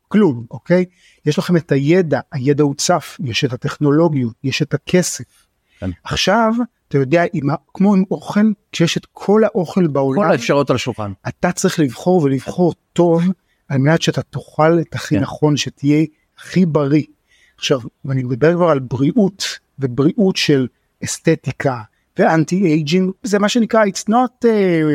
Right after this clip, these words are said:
Speaker 1: one night stand.
Speaker 2: כן.
Speaker 1: זה איזשהו long term relationship, כמו ספורט.
Speaker 2: שאמרת ש-, שהם היום, אנחנו תכף צריכים לסיים, אתה יודע, אמרתי לך שחצי שעה לא תספיק לנו.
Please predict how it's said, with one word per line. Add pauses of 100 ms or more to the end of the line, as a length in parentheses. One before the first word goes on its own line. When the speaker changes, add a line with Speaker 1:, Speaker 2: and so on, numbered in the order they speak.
(200)
Speaker 1:
one
night
stand. (160)
Speaker 2:
כן. (140)
Speaker 1:
זה (160)
איזשהו (320)
long (200)
term
relationship, (560)
כמו
ספורט. (180)
Speaker 2:
שאמרת
ש-, (180)
שהם
היום, (100)
אנחנו
תכף
צריכים
לסיים,
אתה
יודע,
אמרתי
לך
שחצי
שעה
לא
תספיק
לנו.